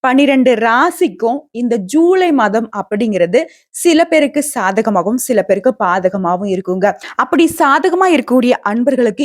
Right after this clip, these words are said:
இன்னும் சிறப்பா உங்க வாழ்க்கையை மெருகேத்திக்கிறதுக்கும் பாதகமா இருக்கு அப்படின்னாக்கா அதுக்கான வழிமுறைகளும் நம்ம இந்த வீடியோ பதிவுல பார்க்கலாங்க. அந்த வகையில ஜூலை மாதம், அதாவது ஆங்கில வருடத்துல ஏழாவது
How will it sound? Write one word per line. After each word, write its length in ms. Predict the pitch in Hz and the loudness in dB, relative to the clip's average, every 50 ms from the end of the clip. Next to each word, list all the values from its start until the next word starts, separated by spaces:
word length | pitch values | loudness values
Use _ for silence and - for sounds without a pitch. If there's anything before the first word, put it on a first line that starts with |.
| - - | -6 -2
இன்னும் 400 | 226 262 262 277 320 349 330 311 | 0 2 2 2 2 2 0 0
சிறப்பா 340 | - 262 240 254 - 254 | 0 0 0 0 0 0
உங்க 140 | 254 240 214 | 0 0 0
வாழ்க்கையை 480 | 190 202 180 190 233 240 - - 254 254 220 | 2 2 2 2 2 0 0 0 0 0 2
மெருகேத்திக்கிறதுக்கும் 880 | 185 196 214 208 226 190 - - 196 185 185 175 170 165 - 247 262 262 - - - _ _ - | 2 2 2 2 0 -2 -2 -4 -4 -4 -2 -4 -6 -4 -2 -4 -4 -4 -6 -16 -20 _ _ 0
பாதகமா 520 | 240 214 240 262 247 262 277 277 339 339 285 | 0 2 2 2 2 2 2 2 4 4 2
இருக்கு 240 | 262 302 - 233 247 | 2 0 -2 -2 -4
அப்படின்னாக்கா 600 | 277 220 180 226 233 220 185 175 175 - 262 - - 190 | -4 -4 -6 -8 -6 -6 -6 -6 -4 -2 -4 -2 -2 -4
அதுக்கான 720 | 196 202 208 277 269 277 - 262 233 190 175 180 220 285 277 196 | -4 -2 -2 -2 -2 -2 -2 -2 -2 -2 -2 0 0 0 0 0
வழிமுறைகளும் 760 | 180 202 196 220 269 285 277 247 220 196 180 185 185 247 262 | 0 0 0 2 2 2 4 2 2 0 0 0 0 0 0
நம்ம 300 | 233 196 175 165 196 262 - - | -2 -2 -6 -4 -4 -4 -4 -6
இந்த 180 | 196 196 185 185 | -6 -4 -2 -2
வீடியோ 240 | 190 214 196 214 208 | 0 0 0 0 0
பதிவுல 300 | 175 170 175 160 175 202 202 - | 0 -2 -2 -4 -4 -6 -6 -6
பார்க்கலாங்க. 540 | 190 165 151 - 185 170 165 160 160 160 196 190 - - - - _ _ _ | -10 -12 -12 -10 -10 -8 -8 -6 -4 -4 -4 -4 -4 -12 -20 -20 _ _ _
அந்த 360 | 196 220 226 220 233 226 220 208 | -2 0 0 0 2 2 2 0
வகையில 460 | 180 180 175 170 190 180 175 190 190 - - - _ - _ _ 208 | 0 -2 -4 -4 -4 -4 0 0 -2 -2 -2 -6 _ -20 _ _ -8
ஜூலை 480 | 190 - 285 320 330 359 349 349 330 320 311 | 0 2 4 4 6 4 4 4 2 2 2
மாதம், 460 | 254 214 196 180 180 170 202 208 - - _ _ | 0 0 0 -2 0 0 0 -2 -2 -8 _ _
அதாவது 480 | 175 175 196 190 185 196 202 180 262 277 220 208 247 - - 220 | -14 -10 -8 -6 -6 -6 -4 -4 -2 -2 0 0 0 0 0 2
ஆங்கில 440 | 240 262 277 339 349 294 339 320 320 302 | 2 4 2 2 2 2 2 2 2 2
வருடத்துல 500 | 240 220 202 208 214 214 214 - 208 190 170 190 285 302 - - 208 240 247 | 2 2 2 2 -2 -2 -2 -2 0 0 0 0 -2 -4 -8 -8 -4 -2 0
ஏழாவது 540 | 269 302 302 302 294 285 277 285 233 262 | 0 0 2 2 2 2 2 0 0 0